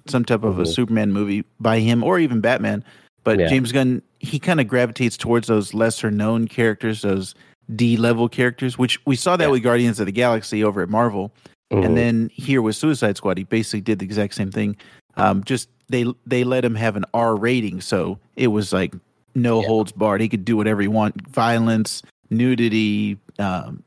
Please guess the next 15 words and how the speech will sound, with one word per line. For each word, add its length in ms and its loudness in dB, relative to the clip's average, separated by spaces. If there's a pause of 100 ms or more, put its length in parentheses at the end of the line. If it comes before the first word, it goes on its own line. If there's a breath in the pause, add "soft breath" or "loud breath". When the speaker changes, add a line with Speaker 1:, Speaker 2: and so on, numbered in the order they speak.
(200)
Speaker 1:
you 80 -2
know, 80 -2
whatever, 580 0
R-rated 480 2
versus 380 0
the 80 0
P 180 0
G 160 2
thirteen 680 0 (220 loud breath)
Speaker 2:
Yeah. 220 2
Speaker 1:
that 100 2
he 80 0
gets 240 -2
with 140 -6
Guardians. 560 -2